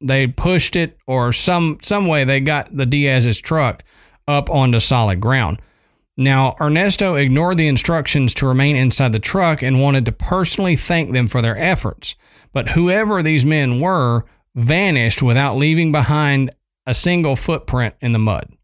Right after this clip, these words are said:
So they somehow got the truck out of the boggy, muddy, sandy ground up onto dry land without the Diaz's knowing how, and then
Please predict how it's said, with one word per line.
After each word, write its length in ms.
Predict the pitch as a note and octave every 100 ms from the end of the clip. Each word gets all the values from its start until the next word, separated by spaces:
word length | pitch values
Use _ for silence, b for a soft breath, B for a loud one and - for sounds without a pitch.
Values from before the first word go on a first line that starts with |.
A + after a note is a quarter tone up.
| _ _ _ _ _ _ _
So 140 | - C3+
they 140 | B2+
somehow 440 | - F3 F3 E3 C3+
got 280 | C3 D#3
the 80 | E3
truck 340 | C#3+ E3 D3+ -
out 280 | D3 E3 E3+ -
of 200 | D3 C3
the 60 |
boggy, 440 | A#2+ C#3+ D3+ D3 D3
muddy, 500 | C3+ C#3+ D3+ D3 C3+
sandy 520 | - D#3 D#3 D3 C3+
ground 580 | B2+ C#3+ C3 F#2 G#2+ A2 - _ _ _ _ _ _ _ _ -
up 200 | E3 -
onto 320 | D3+ E3 C#3+
dry 320 | A#2 C#3 D3
land 500 | C#3+ C#3 A#2 G2+ A#2+ - _ _ _ _ _ _ _ _ -
without 580 | - B2+ B2+ B2+ C#3+ C3
the 60 | C3
Diaz's 560 | A#2+ C#3+ C3+ B2 A#2+
knowing 300 | B2 C3 A2+
how, 500 | A2 F3+ D3 G#2+ B2 - _ _ _ -
and 160 | C3+
then 280 | C#3+ C3 C3